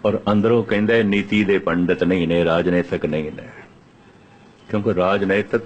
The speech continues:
ਕਤਈ ਕਿਸੇ ਨੂੰ ਮੌਕਾ ਨਹੀਂ ਦਿੰਦਾ। ਹਰੀ ਚੰਦ ਅਗਰ ਮੌਕਾ ਦੇ ਰਿਹਾ ਸੀ, ਉਹਨੇ ਸੰਜੋ ਪਹਿਨੀ ਹੋਈ ਸੀ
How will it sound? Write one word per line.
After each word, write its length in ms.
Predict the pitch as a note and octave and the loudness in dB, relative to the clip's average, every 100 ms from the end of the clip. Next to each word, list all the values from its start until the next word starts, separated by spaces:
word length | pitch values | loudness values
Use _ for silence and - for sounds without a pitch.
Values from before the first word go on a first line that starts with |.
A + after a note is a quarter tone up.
| - | -2
ਕਤਈ 300 | G2+ A2+ A2+ | 0 0 0
ਕਿਸੇ 300 | - - F2+ | -2 0 0
ਨੂੰ 120 | E2+ | 0
ਮੌਕਾ 340 | D2+ C#2+ D2 | -4 -2 -4
ਨਹੀਂ 160 | C2+ B1 | -4 -10
ਦਿੰਦਾ। 280 | B1 - - - - - - - - | -14 -16 -20 -20 -20 -20 -20 -20 -18
ਹਰੀ 360 | - D#2+ A#2+ B2+ | -4 0 2 2
ਚੰਦ 300 | - B2+ B2 | 2 2 4
ਅਗਰ 160 | B2 | 2
ਮੌਕਾ 400 | A2+ G2+ G2 B2 | 2 0 0 -2
ਦੇ 240 | A2+ G2 B2+ | 0 0 2
ਰਿਹਾ 280 | D3+ C#3 G#2+ | 2 2 0
ਸੀ, 300 | F#2 F#2 - - - | -2 -4 -6 -12 -2
ਉਹਨੇ 220 | A2+ A#2+ | 0 0
ਸੰਜੋ 360 | G#2+ A2 G2+ C3 | 0 0 2 2
ਪਹਿਨੀ 360 | G#2+ E2+ D#2 C#2 | 2 -2 -2 -6
ਹੋਈ 140 | B1+ - | -8 -14
ਸੀ 160 | - | -20